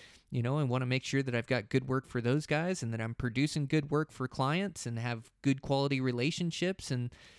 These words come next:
you know, the older you get, the better you get at managing stresses and don't always think a worst case scenario. But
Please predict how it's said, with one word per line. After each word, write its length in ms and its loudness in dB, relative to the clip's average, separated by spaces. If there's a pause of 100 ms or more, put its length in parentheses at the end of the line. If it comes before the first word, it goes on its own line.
(160)
you 120 -2
know, 80 4
the 140 2
older 200 4
you 140 2
get, 240 2
the 100 2
better 260 2
you 160 0
get 220 0
at 160 -2
managing 480 0
stresses 680 -2
and 220 -4 (760)
don't 160 6
always 260 2
think 200 -2
a 60 2
worst 280 0
case 200 0
scenario. 440 -2
But 240 2